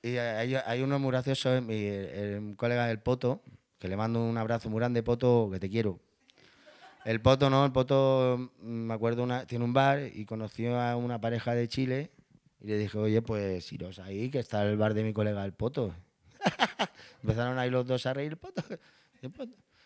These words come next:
Resulta que poto es, es culo, pero es el culo la, la parte del asterisco. Pero ahora no, no, no, o sea, nosotros en, en, no, no lo sa-,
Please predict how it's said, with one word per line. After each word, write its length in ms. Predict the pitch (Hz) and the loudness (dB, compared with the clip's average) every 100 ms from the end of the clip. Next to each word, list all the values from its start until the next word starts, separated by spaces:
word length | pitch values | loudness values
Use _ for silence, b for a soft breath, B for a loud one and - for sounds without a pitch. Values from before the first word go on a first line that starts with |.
| b - | b -14
Resulta 320 | 113 113 131 | -10 -4 -2
que 140 | 131 | -2
poto 280 | 120 127 151 | -2 -2 0
es, 180 | 156 127 | 0 -2
es 200 | 120 113 | -6 -6
culo, 320 | 123 151 127 | -2 0 0
pero 220 | 117 117 | -2 -4
es 120 | 117 135 | -4 -8
el 120 | - | -6
culo 300 | 123 139 151 | -2 2 2
la, 260 | 139 120 | 2 0
la 160 | 110 117 | -2 -4
parte 240 | 120 120 | -4 -4
del 140 | 139 139 | -6 -4
asterisco. 640 | 127 117 117 143 - 107 - 95 | -6 -8 -8 -8 -10 -14 -14 -12
Pero 180 | 107 | -8
ahora 140 | 110 110 | -6 -6
no, 200 | 120 117 B B B B B 123 | -10 -14 B B B B B -8
no, 400 | 123 - - 123 | -8 -10 -12 -8
no, 100 | 123 | -8
o 40 | |
sea, 400 | 113 117 110 98 | -4 -2 -2 -4
nosotros 500 | 123 120 139 135 147 | -8 -6 -6 0 0
en, 180 | 139 139 | 2 0
en, 320 | 139 127 123 | -2 -4 -4
no, 120 | 123 | -4
no 140 | 127 123 | -2 0
lo 100 | 131 | 0
sa-, 220 | 123 | -2